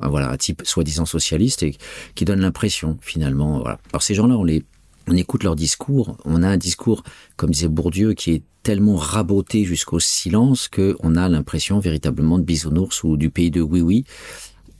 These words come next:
à tel point que, euh, on, on, on serait presque en train de les aimer, hein. C'est, c'est tellement ils donnent l'impression de vouloir aider l'Afrique, tellement ils donnent l'impression de, de vouloir, euh, vraiment sacrifier leur vie à la cause africaine,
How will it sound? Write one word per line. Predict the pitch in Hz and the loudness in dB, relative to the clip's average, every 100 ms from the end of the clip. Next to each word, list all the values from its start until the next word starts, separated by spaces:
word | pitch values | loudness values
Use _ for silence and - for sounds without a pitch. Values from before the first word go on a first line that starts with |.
| _ - | _ -8
à | 98 | -4
tel | - 87 | -2 -2
point | - 131 135 | 0 0 0
que, | - | 0
euh, | 98 95 82 80 - - - | 0 2 2 0 -4 -16 -2
on, | 85 82 - | 0 0 0
on, | 78 76 71 - | 2 2 0 -4
on | 80 | -4
serait | - 80 82 | -2 0 -2
presque | - - 117 - | -2 -4 -4 -4
en | - | -4
train | - 107 98 | -2 0 0
de | 87 80 80 78 | 2 2 2 2
les | 76 78 76 76 82 | 2 0 0 -2 2
aimer, | 98 147 160 107 | 2 2 0 -2
hein. | 80 80 | -2 -2
C'est, | 73 - 78 73 - - - | -4 -2 -2 -2 -6 -20 -12
c'est | - - - 80 - 92 | -6 -4 -4 -6 -8 -6
tellement | - 92 95 104 | -2 2 4 4
ils | 85 | 4
donnent | 80 82 | 4 4
l'impression | 82 - 87 120 | 2 -2 0 2
de | 104 | 0
vouloir | 95 90 90 | 2 0 2
aider | 85 | 0
l'Afrique, | 85 92 - 143 - | 0 0 -2 -4 -2
tellement | - 80 85 | 0 2 2
ils | |
donnent | 82 80 | 2 2
l'impression | 80 - 87 - 107 | 0 0 -6 2 2
de, | 95 76 - - - _ | 2 -2 -6 -20 -20 _
de | 85 | -4
vouloir, | 73 - 82 92 92 | -4 -2 0 0 0
euh, | 80 76 | 0 0
vraiment | 71 - 104 143 127 80 | -2 0 2 4 4 2
sacrifier | - 101 - - 110 | -2 -4 -4 -2 0
leur | 113 | 2
vie | 113 151 123 | 2 2 2
à | 78 76 | 0 0
la | 76 | -2
cause | - 87 82 | -2 0 0
africaine, | - 90 156 147 87 | -2 -2 2 2 2